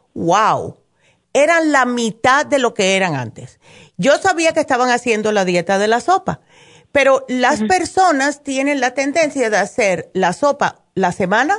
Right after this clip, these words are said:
Speaker 1: y ya la paran. Lo que hicieron ellos, y ella me dijo, "Mira, yo hago, eh, como dos cazuelas enteras. Me tomo la primera
Speaker 2: Ajá.
Speaker 1: con mi esposo. Cuando se me acaban los vegetales,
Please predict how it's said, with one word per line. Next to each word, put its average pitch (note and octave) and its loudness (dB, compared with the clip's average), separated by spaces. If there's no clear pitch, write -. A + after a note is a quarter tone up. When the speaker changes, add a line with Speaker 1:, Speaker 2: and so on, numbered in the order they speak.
Speaker 1:
y B3+ -4
ya F3+ 2
la F3 -2
paran. G3+ -2
Lo B3+ 2
que C4 -4
hicieron F4 0
ellos, A3 2
y G3+ 2
ella C#4+ 2
me C#4 0
dijo, A3 0
"Mira, F#3 -2
yo D4+ 2
hago, E4+ 0
eh, D3 -6
como A3 2
dos B3 0
cazuelas A#3+ 0
enteras. F3 -4
Me F#3+ -2
tomo A#3+ 0
la D4+ 0
primera C#4 0
Speaker 2:
Ajá. C4+ -2
Speaker 1:
con C#4+ 0
mi C#4 2
esposo. C#4 0
Cuando D4 2
se D#4+ 0
me C#4 2
acaban G#3+ 0
los G3+ 0
vegetales, C4+ 0